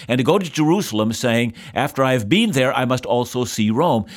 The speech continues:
And having sent into Macedonia two of his helpers, Timothy and Erastus, he himself stayed in Asia for a while." Now, most likely, since Timothy was in the area,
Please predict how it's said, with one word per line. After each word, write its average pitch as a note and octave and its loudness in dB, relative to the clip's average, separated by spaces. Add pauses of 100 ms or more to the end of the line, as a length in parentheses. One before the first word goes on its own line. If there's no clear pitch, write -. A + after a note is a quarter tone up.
(100)
And B2+ 0
having E3+ 0
sent F#3 0
into D3+ 0
Macedonia C3+ 0
two D#3+ 0
of F3+ 0
his G3+ -4
helpers, B2 -2 (260)
Timothy F3 0
and A#2 0
Erastus, A#2 -4 (180)
he D3 0
himself C3+ 0
stayed A#2+ 0
in B2+ -4
Asia A2+ 0
for G2+ -4
a G2 0
while." F#2+ -4 (540)
Now, C3 -2
most G#3 0
likely, A#2+ 0
since A#2 -4
Timothy E3+ -2
was B2+ 0
in A#2+ -2
the A2 0
area, C3 0